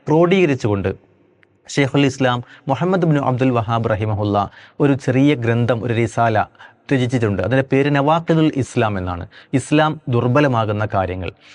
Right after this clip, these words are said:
അതിലൊന്നാമതായി അദ്ദേഹം സൂചിപ്പിക്കുന്നത് അള്ളാഹു അല്ലാത്തവരെ ഇലാഹാക്കുക, ഷിർക്ക് സംഭവിക്കുക, അത്തരം രൂപത്തിൽ നമ്മൾ തൗഹീദിൽ നിന്ന് മാറിപ്പോവുക എന്നതാണ് ഇസ്ലാം ദുർബലമാകുന്ന ഒരു കാരണം.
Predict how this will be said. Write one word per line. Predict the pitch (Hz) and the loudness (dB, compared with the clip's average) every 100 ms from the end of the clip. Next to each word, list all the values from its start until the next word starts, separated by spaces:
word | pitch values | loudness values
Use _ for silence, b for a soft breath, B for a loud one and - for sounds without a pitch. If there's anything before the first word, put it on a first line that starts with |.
| B - | B -2
അതിലൊന്നാമതായി | 185 185 156 175 185 160 131 123 | 2 2 4 2 2 2 0 -2
അദ്ദേഹം | - 113 117 120 | -2 0 0 0
സൂചിപ്പിക്കുന്നത് | - 113 107 107 101 98 101 B B - | -2 -2 -2 -4 -4 -4 -4 B B -2
അള്ളാഹു | 143 165 175 175 175 170 160 131 | 2 4 2 2 0 0 -2 0
അല്ലാത്തവരെ | 120 120 117 117 113 123 | 0 0 -2 -2 -2 0
ഇലാഹാക്കുക, | 117 110 101 98 104 95 87 b b | 0 0 -2 -4 -4 -4 -4 b b
ഷിർക്ക് | - 175 165 165 190 190 | -2 0 0 0 -2 -2
സംഭവിക്കുക, | - 113 104 101 - 101 92 B B - | -4 -4 -2 -4 -4 -4 -4 B B -6
അത്തരം | 165 208 208 | -2 0 2
രൂപത്തിൽ | 160 139 131 131 | 2 2 0 0
നമ്മൾ | 127 123 | 0 0
തൗഹീദിൽ | 123 123 120 160 147 | 0 0 0 0 0
നിന്ന് | 127 120 | 0 0
മാറിപ്പോവുക | 107 120 139 117 107 107 107 107 | 0 2 0 -2 -4 -2 -2 -2
എന്നതാണ് | 123 110 107 101 104 - | -2 -2 -2 -2 -4 -4
ഇസ്ലാം | 117 - 127 - | -4 0 -2 -2
ദുർബലമാകുന്ന | 127 113 110 139 123 101 98 107 - | -4 -2 0 0 -2 -4 -4 -6 -6
ഒരു | 117 120 | -6 -6
കാരണം. | 104 95 92 | -4 -4 -4